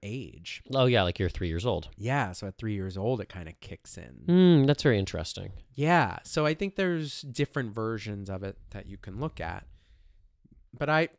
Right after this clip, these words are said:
Speaker 1: for me, I, I do really think it's just as we evolve, we grow, the goal is to evolve and grow toward that rising.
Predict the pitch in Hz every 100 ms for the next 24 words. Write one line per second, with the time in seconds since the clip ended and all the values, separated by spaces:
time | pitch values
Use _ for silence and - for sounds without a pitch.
0 | _ 156 151 180 156 135 - 123 120 131
1 | 117 110 - 104 104 95 - 98 - 98
2 | 92 98 90 85 95 98 82 - 90 -
3 | 107 104 85 85 90 98 95 85 87 92
4 | 92 - 85 82 87 82 80 85 82 82
5 | 80 - - 107 98 - 73 80 76 82
6 | - 73 85